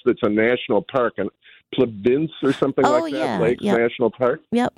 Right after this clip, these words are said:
Speaker 2: Plit-
Speaker 1: Is that, have you been there?
Speaker 2: I have. That's really beautiful. It's kind of like, almost like a garden,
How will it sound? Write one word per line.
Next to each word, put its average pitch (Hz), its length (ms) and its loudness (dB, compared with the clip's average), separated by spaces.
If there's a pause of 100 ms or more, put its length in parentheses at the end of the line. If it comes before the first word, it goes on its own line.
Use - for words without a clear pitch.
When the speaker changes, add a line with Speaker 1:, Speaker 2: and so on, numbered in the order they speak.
(140)
Speaker 2:
Plit- 240 180 4
Speaker 1:
Is - 180 0
that, 127 280 2
have 113 140 -6
you 123 140 4
been 123 220 4
there? 127 360 2
Speaker 2:
I 226 120 4
have. 190 340 2
That's 202 240 0
really 196 400 2
beautiful. 190 400 2
It's - 120 -2
kind 277 200 0
of 370 80 -4
like, 214 280 0
almost 233 440 0
like 214 160 2
a 175 40 2
garden, 180 600 0